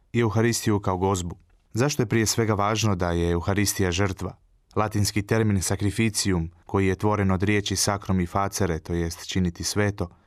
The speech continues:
govori nam da je već na zemlji moguće ući u područje svetoga, područje neba, dakle ući u odnos s Bogom. S druge pak strane, žrtvena i obredna dimenzija Euharistije je važna jer je i čovjekov život sastavljen od rituala.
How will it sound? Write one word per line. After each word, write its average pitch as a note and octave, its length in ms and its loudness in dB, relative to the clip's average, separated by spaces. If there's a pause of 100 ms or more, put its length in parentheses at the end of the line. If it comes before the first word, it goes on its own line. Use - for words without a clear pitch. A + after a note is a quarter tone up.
(180)
govori A#2+ 420 2
nam G#2+ 280 2
da G2+ 80 4
je G2+ 80 4
već A2+ 200 0
na G#2+ 100 2
zemlji A2+ 340 2
moguće G2+ 460 2
ući G2+ 340 0
u F2 60 0
područje F#2+ 500 0
svetoga, G2+ 580 -2 (400)
područje G2+ 480 0
neba, G2 300 0 (280)
dakle A2 360 0
ući B2 320 0
u G2 100 2
odnos G2 320 -2
s - 40 -20
Bogom. F2+ 360 -4 (500)
S G2+ 100 -6
druge A2 240 0
pak G#2 220 -4
strane, G#2+ 440 -2 (480)
žrtvena G2+ 580 0
i F#2+ 120 2
obredna G#2 400 2
dimenzija G2+ 500 2
Euharistije F#2+ 720 0
je F2+ 80 -2
važna G2 420 0 (200)
jer G#2 200 0
je G2+ 240 4
i G2 40 2
čovjekov A2+ 480 0
život A2 320 0
sastavljen G2 640 0
od F2 120 -2
rituala. F#2 500 -2